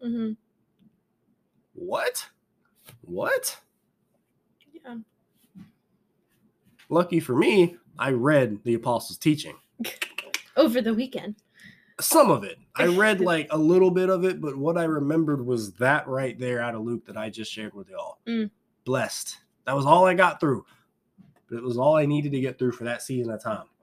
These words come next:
Speaker 1: Yeah.
Speaker 2: Blessed are you when people hate you. And now, what I experienced actually kind of was more akin to, like, legitimate hatred, what we would think of in our culture. Like, y'all are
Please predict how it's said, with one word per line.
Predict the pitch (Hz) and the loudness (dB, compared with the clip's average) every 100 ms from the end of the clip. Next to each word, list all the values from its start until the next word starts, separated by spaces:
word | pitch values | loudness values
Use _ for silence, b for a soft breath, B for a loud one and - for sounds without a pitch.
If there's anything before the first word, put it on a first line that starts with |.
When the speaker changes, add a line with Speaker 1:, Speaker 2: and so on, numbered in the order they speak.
| _ | _
Speaker 1:
Yeah. | 233 226 214 | -10 -8 -4
Speaker 2:
Blessed | 123 170 170 - 160 | 4 4 4 -6 -6
are | 135 135 | -4 -2
you | 120 123 127 101 - _ _ _ _ _ - | -2 -2 -2 -4 -10 _ _ _ _ _ -4
when | 131 127 | -2 -2
people | 127 151 131 123 | -2 -4 -2 0
hate | 139 135 131 | 0 0 -2
you. | 127 123 | -4 -2
And | 117 110 _ | -4 -8 _
now, | 120 | -2
what | 117 139 | 0 0
I | 220 | 0
experienced | 190 - 143 117 107 98 | 0 -2 -2 -2 -4 -6
actually | 117 120 - 98 | -6 -8 -8 -12
kind | - 117 104 | -8 -6 -6
of | 87 _ _ _ | -8 _ _ _
was | 107 113 98 | -8 -8 -8
more | 104 98 | -10 -10
akin | 87 104 87 | -12 -16 -16
to, | 90 | -18
like, | 87 87 - | -18 -18 -18
legitimate | 95 85 107 95 90 82 _ _ _ _ _ _ | -20 -16 -16 -16 -18 -20 _ _ _ _ _ _
hatred, | - 123 - 90 | -8 -8 -8 -14
what | 92 | -8
we | 110 | -6
would | 110 98 | -6 -6
think | 107 95 | -12 -12
of | |
in | 90 | -12
our | 98 | -12
culture. | - - - - | -12 -14 -16 -16
Like, | 175 - | -16 -12
y'all | 120 131 | -6 -6
are | 90 | -6